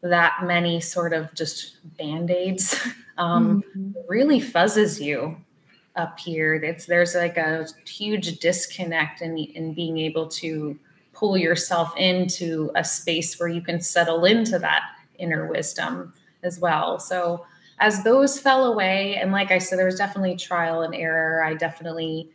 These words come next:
Speaker 1: um, made the classic mistake that a lot of people do, that they think that, like, more T H C is, like, better and you're dealing with something, like, pain-wise <laughs> that's actually, like, uh, counterintuitive in a lot of ways. And so that was something I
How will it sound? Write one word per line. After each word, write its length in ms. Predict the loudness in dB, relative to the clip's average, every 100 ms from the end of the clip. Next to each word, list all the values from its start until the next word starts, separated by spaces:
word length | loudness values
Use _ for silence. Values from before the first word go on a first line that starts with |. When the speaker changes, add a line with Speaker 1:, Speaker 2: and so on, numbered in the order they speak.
| _ _ -2
Speaker 1:
um, 400 | 0 0 -4 -6
made 280 | 0 2 0
the 60 | -4
classic 580 | 0 2 2 0 -6
mistake 520 | -6 -6 -6 -6 -8 -6
that 80 |
a 40 | -2
lot 220 | 0 0
of 80 | -2
people 260 | -8 -8
do, 300 | -10 -8 -8
that 160 | -6 -8 _ -12
they 80 | -12
think 240 | -10 -8
that, 140 | -6 -6
like, 120 | -6
more 400 | -4 -2 -2 -2
T 260 | -4 -6 -4
H 260 | -4 -4
C 240 | -6 -4 -2
is, 180 | -2 -4
like, 340 | -8 -10 -4
better 360 | -2 0 0 0
and 320 | 0 -2 -6 _ _ _ _ -6
you're 120 | 0
dealing 320 | 4 4 4
with 120 | 2
something, 420 | 2 0 0 -4
like, 220 | -4 -8 -4
pain-wise 800 | -2 2 4 4 4 4 4
<laughs> 20 | 6
that's 180 | 6
actually, 560 | 6 4 2 0 0 0
like, 320 | -2 -4 -6 -18 -20 -10
uh, 200 | -6 -4
counterintuitive 880 | 0 4 4 4 2 -2 -2 0 0
in 80 | -2
a 60 | -4
lot 240 | 0 0
of 140 | -2 -4
ways. 440 | -6 -6 -6 -6
And 180 | -6 -6
so 300 | -4 -4 0
that 180 | 0 0
was 160 | 0
something 360 | -2 -4 -6 -4
I 280 | -4 -6